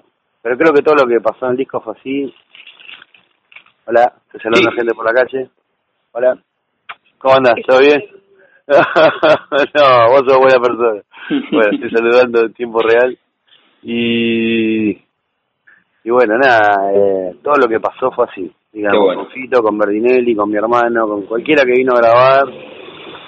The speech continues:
Speaker 1: y pasó por ese estudio, eh, se generó algo que, bueno, no se genera siempre y, y que hay que disfrutar mucho, que es, es, es eso que no tiene nombre, pero que existe, que anda por ahí.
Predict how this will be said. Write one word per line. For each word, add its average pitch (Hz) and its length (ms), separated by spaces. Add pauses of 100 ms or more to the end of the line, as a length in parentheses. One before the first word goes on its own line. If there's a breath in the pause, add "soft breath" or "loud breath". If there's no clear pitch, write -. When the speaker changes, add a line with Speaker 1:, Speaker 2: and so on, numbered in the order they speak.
(240)
Speaker 1:
y 107 80
pasó 110 320
por 123 140
ese 120 120
estudio, 131 760
eh, 95 320 (960)
se 113 80
generó 120 380
algo 127 280
que, 107 120
bueno, 104 340
no 113 100
se 90 120
genera 113 340
siempre 123 400
y, 92 260 (380)
y - 80
que 117 60
hay 110 80
que 110 160
disfrutar 110 320
mucho, 143 280
que 113 120
es, 104 80 (1040)
es, 120 380 (140)
es 131 120 (360)
eso 131 140
que 117 160
no 120 140
tiene 131 220
nombre, 139 360
pero 110 160
que 107 100
existe, 110 480
que 104 80
anda 110 180
por 104 140
ahí. 110 220